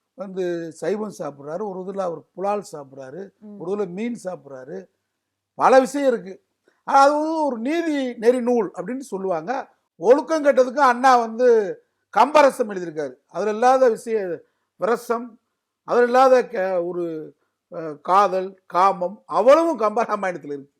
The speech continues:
Speaker 1: அது ஒரு காப்பியமா தான் நம்ம பார்த்துக்கிட்டு இருக்க முடியுமே தவிர, தமிழ்நாட்டுல, இந்தியாலேயே வந்து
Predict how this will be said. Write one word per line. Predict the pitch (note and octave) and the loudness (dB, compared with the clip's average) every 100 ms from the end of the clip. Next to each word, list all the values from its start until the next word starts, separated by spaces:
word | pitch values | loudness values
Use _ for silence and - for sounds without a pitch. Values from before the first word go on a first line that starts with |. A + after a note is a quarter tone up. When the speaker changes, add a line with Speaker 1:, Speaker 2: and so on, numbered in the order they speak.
| _ _ _ _ | _ _ _ _
Speaker 1:
அது | F#3+ | 2
ஒரு | C#4 C4 | 2 2
காப்பியமா | - G3+ C4 - C#4 B3+ A#3 | 2 6 6 6 4 4 6
தான் | C4+ B3+ | 6 6
நம்ம | G#3+ G3 D3+ | 4 -4 -4
பார்த்துக்கிட்டு | F3+ G3 E3+ D3 | -4 -4 -8 -18
இருக்க | C#3+ C#3+ | -18 -18
முடியுமே | C#3 D3 B2+ | -18 -18 -18
தவிர, | B2+ C3 C3+ - _ _ _ _ _ | -16 -14 -14 -16 _ _ _ _ _
தமிழ்நாட்டுல, | C3 G#3 B3+ G#3+ E3 - D3 D#3+ F3+ F3+ _ D3+ | -4 2 6 6 4 -6 -8 -6 -6 -10 _ -16
இந்தியாலேயே | F#3+ A3+ G#3+ F3 D3+ D3+ F3+ D#3 | -10 0 2 2 -2 -4 -4 -6
வந்து | C#3+ C#3+ D3+ F3 F3 | -8 -12 -10 -10 -12